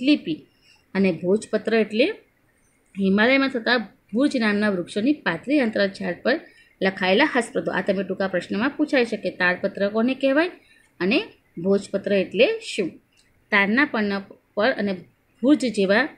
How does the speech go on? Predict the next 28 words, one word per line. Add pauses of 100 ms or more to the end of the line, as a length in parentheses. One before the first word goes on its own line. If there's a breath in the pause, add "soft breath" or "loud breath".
(160)
વૃક્ષોની (920)
છાલ (260)
પર (320)
તેઓ
હસ્તપ્રદ
લખતા
હતા.
તેમાંથી
તેમની
ભાષા
અને
જીવન,
જીવવાની
પદ્ધતિની
જાણકારી
મળે
છે.
આવી
અનેક (120)
હસ્તપ્રદો
મળી
છે. (400)
તાડપત્ર
અને
ભોજપત્ર
પર
લખાયેલી
હસ્તપ્રદોમાંથી